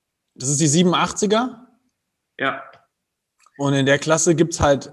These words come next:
Speaker 1: es gibt, es gibt einen ganz krassen Favoriten, weil das, also,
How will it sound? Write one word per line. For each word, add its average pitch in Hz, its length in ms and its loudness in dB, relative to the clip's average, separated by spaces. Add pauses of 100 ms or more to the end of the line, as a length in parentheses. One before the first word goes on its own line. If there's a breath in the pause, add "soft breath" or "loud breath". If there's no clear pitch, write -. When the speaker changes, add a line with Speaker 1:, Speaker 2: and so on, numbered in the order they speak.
Speaker 1:
es - 160 -6
gibt, 160 240 0
es 131 100 -4
gibt 175 200 0
einen 151 280 2
ganz 156 240 2
krassen 147 400 -2
Favoriten, 139 720 0
weil 113 100 -2
das, 107 320 -8
also, 123 260 -2